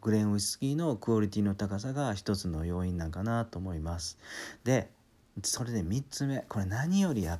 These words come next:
ぱりね、安い。安いの一言です。え、大体、えっと、Amazonで買っても千五百円ぐらいだと思うんですね、このディープブレンドは。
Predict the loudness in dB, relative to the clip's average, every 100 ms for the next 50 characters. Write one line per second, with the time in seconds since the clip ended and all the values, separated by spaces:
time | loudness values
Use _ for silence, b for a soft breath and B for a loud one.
0 | -2 -2 0 2 0 -4 B B -2 0
1 | 2 4 4 2 -2 _ _ -20 _ _
2 | -4 -2 2 2 2 0 -4 -2 -4 -4
3 | -6 -8 B B B -10 -4 -4 2 2
4 | 4 2 0 0 0 0 0 0 2 0
5 | -2 -4 -4 -4 -6 0 2 2 2 0
6 | 0 -2 -2 0 0 4 2 2 2 4
7 | 2 2 4 4 4 0 0 0 -2 -4
8 | -6 -6 -2 -2 -4 -4 -2 -2 -2 -4
9 | -4 -4 -4 -4 -6